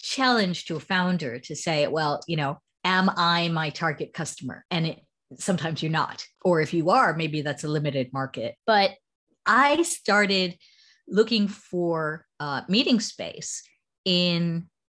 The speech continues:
you know, around two thousand twelve. I was with this boutique consulting company. I was working remote um, way before anybody was talking about it. I was working from my home office because I was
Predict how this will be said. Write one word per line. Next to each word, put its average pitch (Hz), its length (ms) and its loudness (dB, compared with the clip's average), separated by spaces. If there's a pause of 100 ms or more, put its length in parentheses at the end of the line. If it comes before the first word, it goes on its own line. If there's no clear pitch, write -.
(300)
you 233 120 2
know, 180 300 2
around 175 360 0
two - 120 -8
thousand 170 340 -2
twelve. 165 380 0
I 147 120 -2
was 139 200 -10
with 196 300 0
this 170 220 -6
boutique - 600 -6
consulting 170 500 -2
company. 180 480 -2 (380)
I 165 200 2
was 151 280 0
working 185 380 2
remote 151 460 -2 (200)
um, 151 480 0
way 196 180 6
before 190 360 0
anybody 175 360 0
was 151 160 -6
talking 175 380 -2
about 123 280 -4
it. 131 100 -2
I 139 100 0
was 143 120 -4
working 156 260 -4
from 151 140 -4
my 165 120 0
home 156 260 0
office 143 360 -2
because 170 460 -4
I 156 140 2
was 151 220 -2